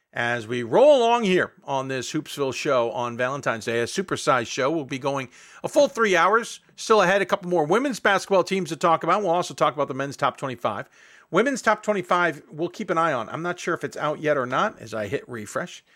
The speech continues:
to double check. It is not out yet. We'll double check on how that all turns out here later in the program. Uh, so speaking of men's basketball programs that are doing well, if you don't go down to the A S C, um,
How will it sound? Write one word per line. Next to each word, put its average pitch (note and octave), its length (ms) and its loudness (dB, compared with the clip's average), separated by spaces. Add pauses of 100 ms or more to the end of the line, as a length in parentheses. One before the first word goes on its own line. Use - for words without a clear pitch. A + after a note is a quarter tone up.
(360)
to B2+ 80 -8
double B2+ 220 0
check. - 280 -4
It C3+ 40 -4
is A#2+ 120 -8
not D#3 260 0
out D3 220 -2
yet. B2+ 180 -2
We'll C#3+ 140 -6
double C3+ 220 0
check - 360 -2 (380)
on A#2+ 100 -2
how C3 160 2
that B2+ 160 2
all A#2+ 140 0
turns A#2 280 -8
out A2 220 -4 (160)
here G#2+ 240 -10 (180)
later A2+ 380 -8 (160)
in A2+ 400 -16
the A#2+ 60 -12
program. F3+ 420 2 (800)
Uh, E3+ 160 4
so G3 120 2
speaking G3+ 360 0
of F#3 100 4
men's F#3 220 0
basketball F3+ 380 2
programs F3 360 2
that F3 80 0
are E3+ 80 2
doing D#3+ 320 0
well, E3 200 4
if F3 120 -2
you D3+ 60 -2
don't D#3 340 2
go E3+ 140 4
down E3+ 160 2
to D3+ 60 -2
the D#3 100 -2
A F3+ 160 4
S D#3 160 2
C, G#3+ 400 -2 (480)
um, C#3 440 0